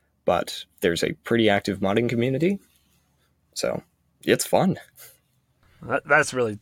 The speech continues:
Speaker 2: cool. That's, that, that's re-, just, it's just so cool to kinda see this, especially a game like Sonic oh six, where it's like the modders take it into their own hands and just, like,
Speaker 1: It is
Speaker 2: just
Speaker 1: a
Speaker 2: do so much.
Speaker 1: sandbox, and I love it.
Speaker 2: <laughs>
Speaker 1: Uh,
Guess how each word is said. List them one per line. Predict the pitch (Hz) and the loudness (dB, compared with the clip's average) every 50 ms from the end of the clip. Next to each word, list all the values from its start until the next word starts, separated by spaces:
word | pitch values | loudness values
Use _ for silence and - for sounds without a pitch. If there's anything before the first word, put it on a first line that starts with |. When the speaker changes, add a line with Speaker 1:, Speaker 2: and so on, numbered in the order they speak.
| - | -14
Speaker 2:
cool. | - - 110 98 90 - - | -14 -10 -8 -8 -10 -10 -8
That's, | - - 120 120 - - 143 156 | -6 -4 -4 -4 -6 -10 -8 -2
that, | 156 160 - - - - - _ _ _ _ - - - - | 0 0 0 0 -4 -12 -14 _ _ _ _ -20 -20 -10 2
that's | 165 170 165 160 - - | 6 6 6 6 4 0
re-, | 143 143 143 | -6 -8 -4
just, | 151 151 135 135 - | -2 -2 -2 -2 -2
it's | 185 175 151 - | -2 -2 -2 -2
just | 202 185 - - | -2 -4 -2 0
so | - 143 131 | 0 0 0
cool | 117 - 127 113 110 | -2 -6 -10 -10 -10
to | 117 117 | -10 -6
kinda | - 156 156 151 143 | -4 -2 -2 0 -2
see | - - 156 147 | -2 -2 -4 -4
this, | 135 123 - - - - - - - - - - - - - - - - - - - - - | -4 -4 -6 -6 -8 -10 -14 -20 -20 -20 -20 -20 -20 -20 -20 -20 -20 -20 -20 -20 -8 -2 0
especially | 160 - - 233 220 - 220 202 | 2 6 6 6 6 6 4 2
a | 151 | 2
game | 151 156 156 139 | 2 2 2 2
like | 139 131 - | 2 0 2
Sonic | - - 135 131 120 135 | 0 -2 -2 -2 -2 -4
oh | 123 | -6
six, | - - 135 117 113 - - | -4 -4 -4 -6 -6 -6 -6
where | 135 131 120 | -4 -2 -2
it's | 120 - | -2 -2
like | 135 120 117 - - | -4 -4 -4 -6 -6
the | 143 139 156 | -2 -2 0
modders | 147 139 147 143 143 139 131 123 123 - | 0 2 2 4 4 4 2 0 -4 -6
take | - 139 131 | -6 -6 -6
it | 131 123 | -6 -8
into | 120 120 113 | -8 -10 -10
their | 120 117 | -8 -8
own | 113 113 113 | -8 -8 -8
hands | 117 117 113 127 | -10 -10 -10 -8
and | 117 | -8
just, | 120 123 - - | -6 -6 -4 -6
like, | 127 113 - - - _ _ - - - - - - - _ _ _ _ _ - | -6 -6 -8 -12 -20 _ _ -20 -20 -20 -20 -20 -20 -20 _ _ _ _ _ 4
Speaker 1:
It | 160 160 147 | 4 6 6
is | 135 120 - | 6 4 4
Speaker 2:
just | - - 104 | 2 2 2
Speaker 1:
a | 90 | 2
Speaker 2:
do | 82 | 2
so | - | 2
much. | 139 127 | 2 4
Speaker 1:
sandbox, | - 117 120 127 117 104 120 120 117 - - - - - - - _ _ _ - | 6 6 6 4 4 4 2 2 2 0 -2 -2 -4 -4 -8 -14 _ _ _ -6
and | 202 - 107 | -2 0 2
I | 104 101 | 2 2
love | 92 85 - 95 180 - - | 2 0 2 2 2 2 2
it. | - - - - - - - - - - | -2 -4 -4 -6 -10 -8 -10 -10 0 4
Speaker 2:
<laughs> | - - - - 339 - - - | 4 4 6 4 2 0 0 2
Speaker 1:
Uh, | - 123 120 117 113 | 4 6 8 8 8